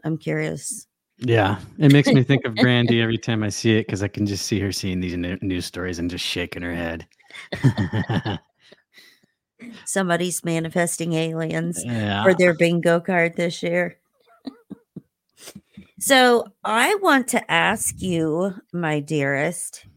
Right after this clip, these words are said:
Speaker 1: um, you have a lovely new gift that you got at the end of last year, a wonderful new bouncy baby boy. So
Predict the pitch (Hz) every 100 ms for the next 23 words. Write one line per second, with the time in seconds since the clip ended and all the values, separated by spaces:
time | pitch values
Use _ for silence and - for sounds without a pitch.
0 | _ _ _ - _ - 190 175 170 170
1 | - _ _ _ _ 214 311 339 185 175
2 | 202 208 220 180 - - 175 170 170 175
3 | 196 233 208 180 170 160 160 170 185 151
4 | - - _ _ 170 151 165 156 156 151
5 | 151 175 _ 143 156 156 - - 156 160
6 | - - 156 151 143 - - 143 143 175
7 | - - - 151 131 123 113 143 - _
8 | _ - _ _ 165 156 147 165 160 156
9 | 160 165 151 165 160 160 156 143 - 147
10 | 147 147 143 156 147 151 147 147 147 147
11 | 139 127 190 - _ _ _ _ _ _
12 | - 190 165 160 151